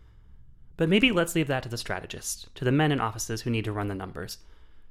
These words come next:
It should not be the job of women, of people of color, of queer and trans Americans to understand who does not consider them human and why, just as it's not the job of the abused to understand their abuser.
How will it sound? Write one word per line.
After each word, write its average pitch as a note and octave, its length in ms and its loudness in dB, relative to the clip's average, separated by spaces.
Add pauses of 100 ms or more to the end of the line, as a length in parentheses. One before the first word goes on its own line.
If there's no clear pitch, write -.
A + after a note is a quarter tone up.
(140)
It C3+ 100 4
should D3 100 4
not E3 200 8
be E3+ 80 6
the D3+ 80 4
job A2+ 320 2
of G#2 120 -4
women, G#2+ 360 0 (100)
of A#2+ 120 -2
people B2+ 220 0
of C3 120 0
color, - 360 -2 (120)
of B2 140 0
queer - 260 0
and A#2 120 -2
trans G#2+ 300 0
Americans F#2+ 540 -4 (320)
to B2 80 6
understand A2+ 460 2
who C3+ 200 0
does A#2 220 2
not G#2+ 200 2
consider A2+ 320 -2
them A2 140 0
human G2+ 300 -2
and G2 140 -4
why, F#2 320 -4 (640)
just B2+ 220 4
as A#2 60 0
it's - 180 0
not C3 180 4
the - 80 2
job G#2+ 220 2
of G#2 80 -2
the G#2+ 120 0
abused A2+ 540 -2
to - 80 -2
understand G#2+ 580 -2
their G#2+ 200 0
abuser. G2+ 480 -6